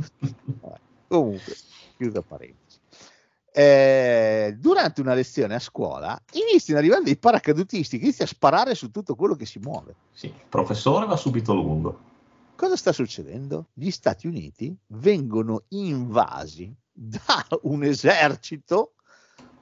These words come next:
Speaker 1: di
Speaker 2: Di russi.
Speaker 1: cubani e russi che collaborano insieme per beccarsi gli Stati Uniti.
Speaker 2: Eh, sì.
Speaker 1: Allucinante. I
Speaker 2: Il
Speaker 1: ragazzini protagonisti di questo film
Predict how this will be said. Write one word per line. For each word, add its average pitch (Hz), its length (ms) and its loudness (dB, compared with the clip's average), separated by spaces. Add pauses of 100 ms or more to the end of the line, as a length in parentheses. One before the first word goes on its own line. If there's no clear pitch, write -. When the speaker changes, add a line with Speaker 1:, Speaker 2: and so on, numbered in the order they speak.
(1000)
Speaker 1:
di 107 1040 -8 (240)
Speaker 2:
Di 208 140 2
russi. - 420 -4
Speaker 1:
cubani 285 540 2
e 143 100 4
russi 123 540 0
che - 180 -10
collaborano 107 720 -2
insieme 147 420 -2
per 143 260 0
beccarsi 135 600 -2
gli 175 60 -6
Stati - 280 -12
Uniti. 98 400 -18 (380)
Speaker 2:
Eh, 156 120 -12
sì. - 240 -12 (920)
Speaker 1:
Allucinante. - 720 -20 (880)
I 156 220 -10
Speaker 2:
Il 104 180 -2
Speaker 1:
ragazzini 110 640 -12
protagonisti 101 640 -6
di 82 40 -10
questo - 300 -6
film 113 720 -2